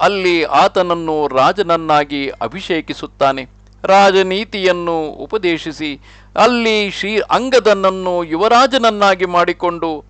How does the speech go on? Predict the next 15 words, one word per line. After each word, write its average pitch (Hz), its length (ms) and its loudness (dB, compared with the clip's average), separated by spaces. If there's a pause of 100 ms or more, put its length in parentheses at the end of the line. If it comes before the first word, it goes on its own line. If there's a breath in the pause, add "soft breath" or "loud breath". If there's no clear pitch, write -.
ರಾಜ್ಯಭಾರವನ್ನು 170 1000 0
ಮುಂದುವರಿಸುವಂತೆ 151 1000 -4
ತಿಳಿಸುತ್ತಾನೆ. 139 880 -4 (380 soft breath)
ಆ 170 400 8
ಸಂದರ್ಭದಲ್ಲಿ 170 1040 0
ವರ್ಷಾ 170 640 2
ಋತುವಾದುದರಿಂದ, 151 920 0 (320)
ಅಂದರೆ 196 400 2
ಮಳೆಗಾಲದ 202 760 4
ಸಮಯವಾದುದರಿಂದ, 165 1040 0 (580 loud breath)
ಆ 196 380 8
ಸಂದರ್ಭದಲ್ಲಿ 180 960 0 (200 soft breath)
ಸೀತಾನ್ವೇಷಣೆ 247 1040 2
ಮಾಡುವುದು 185 680 0
ಅಸಂಭವವಾದುದರಿಂದ 165 1300 0